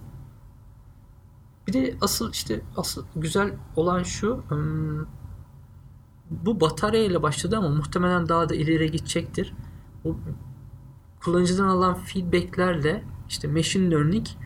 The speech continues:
telefonu sizin daha etkili böyle kullanabileceğiniz hale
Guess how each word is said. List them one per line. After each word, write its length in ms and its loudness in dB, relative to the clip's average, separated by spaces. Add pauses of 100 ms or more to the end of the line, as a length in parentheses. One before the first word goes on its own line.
(320)
telefonu 560 2
sizin 480 0
daha 200 4
etkili 380 0
böyle 200 0
kullanabileceğiniz 800 2
hale 340 2